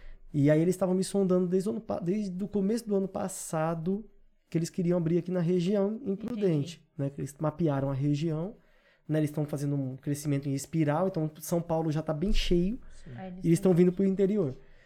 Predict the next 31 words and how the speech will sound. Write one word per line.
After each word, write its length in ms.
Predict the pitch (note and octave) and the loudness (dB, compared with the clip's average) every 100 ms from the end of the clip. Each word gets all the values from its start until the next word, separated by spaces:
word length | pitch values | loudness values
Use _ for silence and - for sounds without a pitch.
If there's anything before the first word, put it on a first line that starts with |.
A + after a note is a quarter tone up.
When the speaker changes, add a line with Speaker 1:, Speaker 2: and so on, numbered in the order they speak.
| _ _ _ _ | _ _ _ _
Speaker 1:
E 80 | E3 | 2
aí, 60 | F3 | 4
eles 100 | G3 | 4
tão 100 | G#3 | 0
em 20 | |
contato. 400 | G#3 G3+ G3 - | 0 0 0 -2
Aí, 240 | - A#3 | -2 2
eu 60 | B3+ | 2
acho 100 | A#3+ | 2
que 60 | - | 0
pegaram 320 | B3 G#3 G#3 | 2 2 2
meu 100 | G3+ | 0
contato, 640 | G3+ F#3 F3 F3 F3+ F3 | 0 0 0 -2 0 -2
não 80 | E3+ | -2
sei 140 | A3 | -4
se... 100 | F#3+ - F#3 G#3+ | -6 -12 -14 -6
é, 320 | D3+ D3+ C#3+ - - _ _ _ | -4 -2 -4 -10 -20 _ _ _
acho 160 | D#3 | -8
que 80 | - | -6
eu 40 | F3 | -4
tinha 120 | F3+ | -2
preenchido 360 | F3+ F3 F#3 | -2 -2 0
uma 120 | E3+ D#3 | 0 -2
ficha 380 | - G3+ F#3 | -2 -4 -2
numa 120 | E3 E3 | -2 -2
feira 240 | F#3+ G3 | 0 -2
de 100 | E3+ | -2
franquias 460 | E3+ E3+ - D#3 C#3+ | -2 -4 -2 -4 -2
que 100 | D3 | -4
eu 40 | |
fui. 540 | - E3+ F3+ G3 F3+ | -4 -2 2 2 2